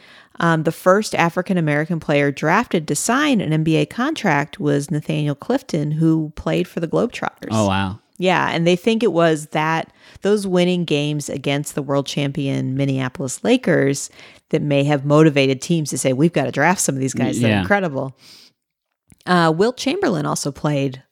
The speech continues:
Speaker 1: for the Globetrotters, nineteen fifty-eight
Speaker 2: I think I knew that.
Speaker 1: nineteen fifty-nine.
Speaker 2: My base, my,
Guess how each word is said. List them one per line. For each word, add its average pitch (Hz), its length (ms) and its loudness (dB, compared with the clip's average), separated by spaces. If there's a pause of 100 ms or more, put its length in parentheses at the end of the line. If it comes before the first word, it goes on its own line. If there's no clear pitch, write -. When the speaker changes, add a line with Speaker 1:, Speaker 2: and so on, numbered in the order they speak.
Speaker 1:
for - 160 -4
the 147 80 -2
Globetrotters, 135 720 -2
nineteen 156 240 -4
fifty-eight 160 240 -2
Speaker 2:
I 185 40 -2
think 202 160 0
I 185 100 0
knew 151 240 2
that. 123 60 -6
Speaker 1:
nineteen 90 300 0 (100)
fifty-nine. 151 60 -2
Speaker 2:
My 214 160 2
base, 143 380 0
my, 147 280 2